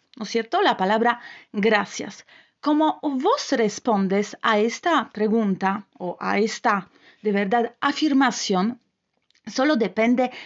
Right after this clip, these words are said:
de tu visión del mundo o justamente de tu contexto cultural y lo que vos quieres emitir. Porque no es lo mismo si, por ejemplo, alguien te da una respuesta tan general como "de nada",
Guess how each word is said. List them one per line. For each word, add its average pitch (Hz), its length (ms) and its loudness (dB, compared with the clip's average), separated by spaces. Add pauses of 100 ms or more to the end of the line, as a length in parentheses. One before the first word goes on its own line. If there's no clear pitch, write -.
de 226 160 2
tu 330 260 0
visión 247 420 4
del 247 180 4
mundo 202 420 4 (180)
o 320 180 0
justamente 254 720 0
de 214 160 -2
tu 294 240 -2
contexto 226 580 0
cultural 196 540 0 (220)
y 233 80 0
lo 247 160 2
que 247 160 0
vos 277 360 0
quieres 208 440 0
emitir. 202 500 -2 (220)
Porque 302 260 0
no 415 80 2 (100)
es - 200 0
lo 226 120 2
mismo 190 540 0
si, - 220 -6
por 247 180 0
ejemplo, 220 500 0 (240)
alguien 220 520 2
te 196 180 -2
da - 320 0
una 214 220 2
respuesta 240 640 -2
tan 226 240 0
general 233 540 2 (260)
como 190 420 2
"de 190 340 2
nada", 185 480 2